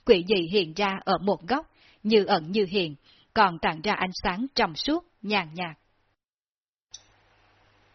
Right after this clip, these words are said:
Chương một nghìn một trăm hai mươi lăm. Hậu kỳ sơ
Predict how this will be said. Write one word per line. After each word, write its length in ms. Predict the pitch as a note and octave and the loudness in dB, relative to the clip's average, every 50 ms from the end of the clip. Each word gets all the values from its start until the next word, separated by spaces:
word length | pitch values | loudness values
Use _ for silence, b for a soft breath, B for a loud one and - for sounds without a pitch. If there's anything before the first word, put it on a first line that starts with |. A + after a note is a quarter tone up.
| _ _ _ _ _ _ _ _ _ _ _ _ _ | _ _ _ _ _ _ _ _ _ _ _ _ _
Chương 220 | D4 C#4 C4 B3 | 6 6 8 8
một 160 | A#3 G3 D#3+ | 6 4 4
nghìn 360 | F3 F#3+ G3 F3 E3+ D#3+ E3+ | 4 2 2 2 2 0 2
một 240 | G3 G3+ F3 - - | 4 4 2 2 0
trăm 160 | - A3 G#3 F#3 E3+ | 2 2 2 2 2
hai 180 | F3 G#3 G3 | 2 2 2
mươi 180 | F#3 F#3 F#3 F3 | 2 2 -2 2
lăm. 240 | F3+ G3 G3 G3 F3+ - _ _ _ b b b b b b | 2 2 2 0 -4 -10 _ _ _ b b b b b b
Hậu 280 | b - - A3 F#3 D#3+ | b 4 4 6 6 4
kỳ 260 | - - G#3 G3 F3 D#3+ D3+ D3 - | 2 2 2 2 2 0 -4 -6 -2
sơ 320 | - - - - A#3 G3+ | -2 2 4 4 4 4